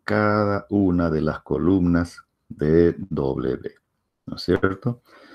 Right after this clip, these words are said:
Con la columna uno de W vamos a obtener la columna uno de la inversa. Con la columna dos de W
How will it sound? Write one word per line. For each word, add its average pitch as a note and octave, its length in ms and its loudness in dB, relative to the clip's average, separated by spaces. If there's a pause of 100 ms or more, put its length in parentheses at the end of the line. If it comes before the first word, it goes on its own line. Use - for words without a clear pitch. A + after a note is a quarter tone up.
(280)
Con F2 140 6
la F2+ 120 6
columna A#2+ 400 6
uno C3 320 8
de F#2 140 2
W D3 500 4 (380)
vamos F2+ 340 0
a F#2 240 0 (520)
obtener G2+ 580 0 (480)
la D#2+ 200 0
columna D#2+ 440 0
uno D2+ 260 -2
de D2 100 -6
la - 80 -8
inversa. - 480 -12 (200)
Con D2+ 140 -4
la D2+ 100 -2
columna F#2+ 420 2
dos F2 680 4 (140)
de - 200 -6
W C3+ 560 4